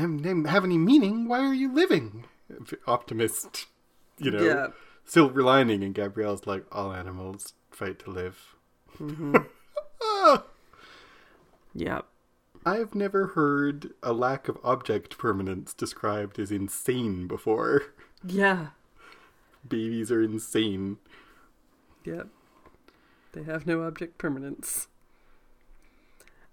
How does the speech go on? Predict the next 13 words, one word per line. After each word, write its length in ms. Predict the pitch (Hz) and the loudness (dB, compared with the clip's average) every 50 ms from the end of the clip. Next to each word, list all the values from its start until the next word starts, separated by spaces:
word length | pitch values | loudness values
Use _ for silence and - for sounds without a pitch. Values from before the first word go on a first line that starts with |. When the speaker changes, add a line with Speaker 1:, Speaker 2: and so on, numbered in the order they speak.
| _ _ - | _ _ 0
Speaker 1:
But 100 | 139 131 | 2 2
it's 220 | 127 - - - | 2 0 -4 -4
like, 260 | 143 139 135 131 - - - _ _ - _ _ - _ - | 0 0 0 0 -2 -8 -20 _ _ -20 _ _ -20 _ 0
uh, 440 | - 113 107 98 92 95 98 107 - - _ _ _ _ _ _ _ _ _ - - | 2 4 4 4 4 2 0 -2 -4 -8 _ _ _ _ _ _ _ _ _ -20 -10
Gabrielle's 760 | - - 131 131 120 120 101 98 107 123 135 123 110 98 - - | -2 0 0 0 2 2 2 4 4 4 4 2 0 -4 -8 -12
life 640 | 110 104 101 95 92 92 95 - - - - - - - _ - - - | -8 -4 -2 -2 -2 -2 -4 -8 -14 -20 -20 -20 -20 -20 _ -20 -10 -6
is 160 | 117 113 101 | -6 -4 -2
a 60 | 104 98 | -2 -2
life 380 | 95 95 92 92 90 - - | -2 -2 -4 -4 -6 -8 -6
without 260 | - 101 92 92 92 92 | -6 -4 -2 -2 -2 -2
object 400 | 92 92 95 - 101 92 - - | -2 -4 -4 -6 -8 -8 -8 -10
permanence, 540 | - 101 92 90 92 95 - - - - | -8 -8 -6 -6 -6 -8 -10 -10 -12 -14
too. 440 | - - 110 110 107 101 - - - | -8 -2 -2 0 0 -2 -4 -12 -10